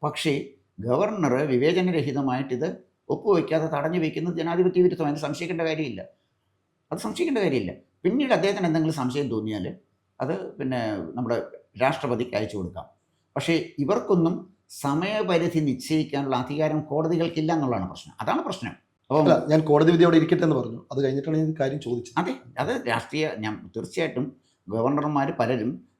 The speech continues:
Speaker 1: രാഷ്ട്രീയമായി പകപോക്കലിനായി അവരുടെ അധികാരത്തെ ഉപയോഗിക്കുന്നുള്ളത് പകൽ പോലെ വ്യക്തമല്ല. അത് ഇന്നല്ല തുടങ്ങിയത്.
Speaker 2: അപ്പൊ ഈ സംസ്ഥാന സർക്കാരുകൾ എന്ത് ചെയ്യും? ബില്ല് പാസ്സാക്കിയിട്ടില്ലെങ്കിൽ എന്ത് ചെയ്യും?
Speaker 1: തൽക്കാലം അതിന് മറുപടി നമ്മുടെ ഭരണഘടനയിൽ ഇല്ല എന്നുള്ളതാണ് വസ്തുത. അതാണ്, അതൊരു വലിയ പ്രശ്നമാണ്.
Speaker 2: അതുകൂടി ജനങ്ങൾക്ക് അറിയണമല്ലോ.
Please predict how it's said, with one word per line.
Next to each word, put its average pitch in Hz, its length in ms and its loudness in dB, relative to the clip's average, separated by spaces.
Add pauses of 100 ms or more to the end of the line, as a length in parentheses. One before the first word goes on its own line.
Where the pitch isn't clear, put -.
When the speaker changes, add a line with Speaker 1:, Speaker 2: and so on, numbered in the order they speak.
Speaker 1:
രാഷ്ട്രീയമായി 135 840 0 (120)
പകപോക്കലിനായി 131 880 0
അവരുടെ 123 280 2
അധികാരത്തെ 127 500 -2
ഉപയോഗിക്കുന്നുള്ളത് 131 960 -2 (500)
പകൽ 143 200 0
പോലെ 180 200 4
വ്യക്തമല്ല. 160 380 -2
അത് 135 120 0
ഇന്നല്ല 196 360 2
തുടങ്ങിയത്. 175 400 0 (340)
Speaker 2:
അപ്പൊ 156 120 2
ഈ 160 80 8
സംസ്ഥാന 156 340 2
സർക്കാരുകൾ 139 460 2
എന്ത് 135 180 -2
ചെയ്യും? 117 260 -6
ബില്ല് 135 180 -2
പാസ്സാക്കിയിട്ടില്ലെങ്കിൽ 131 640 -2
എന്ത് 117 160 -6
ചെയ്യും? - 140 -20 (400)
Speaker 1:
തൽക്കാലം 160 340 0
അതിന് 135 180 0
മറുപടി 127 560 -2 (240)
നമ്മുടെ 143 220 -2
ഭരണഘടനയിൽ 131 640 -4
ഇല്ല 147 260 -2
എന്നുള്ളതാണ് 127 380 -2
വസ്തുത. 90 260 -10 (960)
അതാണ്, 208 300 -4
അതൊരു 180 300 0
വലിയ 190 180 2
പ്രശ്നമാണ്. 190 380 -2
Speaker 2:
അതുകൂടി 156 220 8
ജനങ്ങൾക്ക് 156 380 6
അറിയണമല്ലോ. 131 440 -2